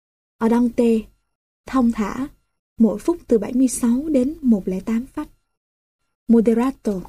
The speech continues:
vừa phải, mỗi phút từ một lẻ một đến một trăm mười phách.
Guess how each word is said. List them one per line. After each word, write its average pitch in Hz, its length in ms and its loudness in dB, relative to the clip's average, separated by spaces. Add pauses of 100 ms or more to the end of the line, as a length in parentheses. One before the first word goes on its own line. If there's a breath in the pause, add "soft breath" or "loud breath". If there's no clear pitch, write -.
(720)
vừa 220 260 2
phải, 220 480 -6 (560)
mỗi 220 260 4
phút 359 260 -2 (120)
từ 220 160 2
một 196 280 -4
lẻ 185 100 -6
một 220 360 0
đến 226 300 0
một - 200 -2
trăm 226 180 2
mười 196 200 0
phách. - 240 -12